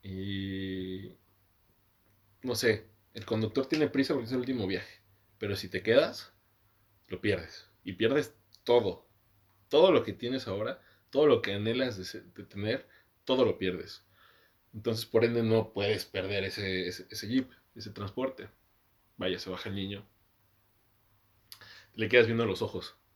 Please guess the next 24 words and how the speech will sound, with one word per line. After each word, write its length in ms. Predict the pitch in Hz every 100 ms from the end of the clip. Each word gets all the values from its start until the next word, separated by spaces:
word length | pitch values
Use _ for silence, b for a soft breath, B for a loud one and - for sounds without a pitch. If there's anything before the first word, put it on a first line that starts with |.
| _ _
tal 200 | 95 90
cual, 300 | - 95 - _ _
te 80 | -
le 100 | 90
quedas 180 | 101 95
viendo 180 | 98 92
a 20 |
los 160 | 90 90
ojos. 340 | - - - B B B B B _ _ _ _
Y 1040 | 104 101 101 101 98 98 95 95 95 92 90 _ -
ese 220 | 110 110
niño 300 | 110 110 107
es, 400 | 101 - - - -
es, 560 | 107 - - - - _
es 140 | 123
un 120 | 113 107
Magdiel 340 | 95 95 92
Sánchez, 480 | 95 92 90 - - _ _ -
de 80 | 92
trece 360 | 98 92 87
años. 320 | 85 82 - _ _ b b b b b b b -
¿Qué 100 | 98
le 100 | 101
dirías? 480 | 90 92 92 -